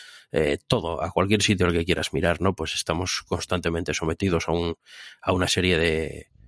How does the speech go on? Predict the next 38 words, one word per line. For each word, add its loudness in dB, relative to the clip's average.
a 0
un 0
gran 4
volumen 2
de, -2
de 0
inputs -2
que -8
nos -10
llegan 0
y, 0
y, -2
y, -4
claro, 0
esto -2
viene 2
de -2
un 0
modo 4
u 4
otro, 2
pues, 0
a 0
al-, -2
a 2
alterar 2
nuestra 0
realidad, 0
¿no? 0
Toda -2
esa 2
información 2
que 2
va 0
llegando 2
a 2
esa 0
velocidad. 0